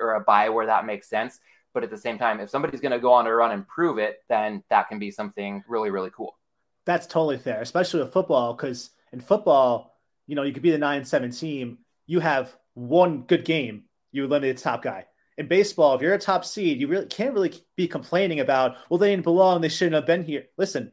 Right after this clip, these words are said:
Speaker 2: win your series. You, you could have a bad day, lose that game in the series, but you could still have time to recover, prove you're the better team, and the, you know, the cream rises to the crop that way. So with that point, yeah, in football, it's probably even more so where, okay, a team, you know,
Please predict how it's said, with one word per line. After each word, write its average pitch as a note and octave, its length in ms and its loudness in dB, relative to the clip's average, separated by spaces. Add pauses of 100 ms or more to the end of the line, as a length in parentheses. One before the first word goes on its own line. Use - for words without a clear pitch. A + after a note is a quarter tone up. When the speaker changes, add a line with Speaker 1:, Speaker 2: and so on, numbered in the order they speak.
Speaker 2:
win F#3+ 160 0
your F3 140 0
series. - 720 -6
You, D#3 160 -8
you F3 140 -2
could A#3+ 100 -4
have A3+ 140 2
a A3 40 2
bad G3 260 4
day, B2+ 360 0
lose D#3+ 240 2
that F3+ 180 2
game D#3+ 200 -6
in E3+ 40 -6
the F3+ 60 -4
series, A#2 400 -8
but C#3 160 -6
you F#3 80 -4
could - 140 -8
still D#3 500 0 (220)
have C#3+ 100 0
time D3 200 -2
to C#3 40 -6
recover, C3+ 380 0
prove E3+ 280 4
you're D#3 80 -2
the B2+ 80 -2
better C3+ 220 2
team, B2 420 -8 (300)
and C3 180 -4
the, B2+ 80 -8
you C3+ 140 -6
know, A#2 200 -2
the B2 100 -18
cream D3 240 -6
rises B2+ 300 0
to B2+ 80 -4
the B2 40 -10
crop A#2+ 240 -4
that A#2+ 180 0
way. G#2+ 200 -4
So B2+ 440 0 (520)
with E3 160 0
that D#3 200 2
point, D3 240 2
yeah, D3+ 160 2
in A#2 60 -8
football, D#3 460 6
it's B2+ 100 0
probably C#3 280 0
even B2+ 140 -4
more D3 160 2
so C3 280 0
where, B2 240 0
okay, G#2 340 -4 (340)
a - 60 -14
team, C3+ 580 -6
you C3+ 100 -10
know, A2+ 200 -4